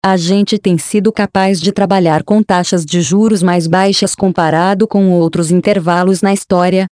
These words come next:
tanto na parte real quanto na parte nominal, disse. Campos Neto também falou que o Brasil tem uma taxa de juros neutra maior que alguns outros países.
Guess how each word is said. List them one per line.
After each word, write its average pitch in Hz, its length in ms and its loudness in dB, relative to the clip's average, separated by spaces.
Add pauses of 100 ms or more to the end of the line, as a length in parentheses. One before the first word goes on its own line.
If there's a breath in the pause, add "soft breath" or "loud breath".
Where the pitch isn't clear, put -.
(100)
tanto 226 300 2
na 185 120 2
parte 175 360 -2
real 170 280 2
quanto 190 320 -2
na 185 140 2
parte 175 380 -2
nominal, 156 540 2 (200)
disse. 180 380 0 (400)
Campos 196 360 0
Neto 185 360 0
também 185 440 2
falou 165 360 2
que 175 100 -2
o 170 40 0
Brasil 175 440 0
tem 185 180 0
uma 196 160 2
taxa 156 440 -2
de 180 140 -2
juros 165 360 0
neutra 180 380 0
maior 180 360 0
que 196 120 -2
alguns 170 340 0
outros 190 360 0
países. 143 600 -2